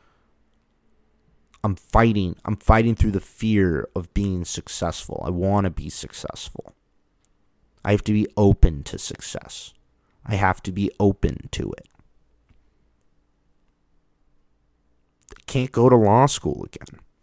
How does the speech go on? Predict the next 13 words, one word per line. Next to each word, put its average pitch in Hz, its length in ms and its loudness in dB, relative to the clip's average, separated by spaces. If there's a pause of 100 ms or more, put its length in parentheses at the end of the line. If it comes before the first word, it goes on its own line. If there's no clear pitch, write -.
(140)
You 107 80 -6
can't - 400 -4
do 117 160 -2
that 107 240 0
move 92 340 -4
twice. - 680 -6 (2250)
So 90 280 -4
this 98 280 -2
is, 98 220 -6
this 101 280 -2
is 104 160 -4
the - 80 -4
path. - 680 0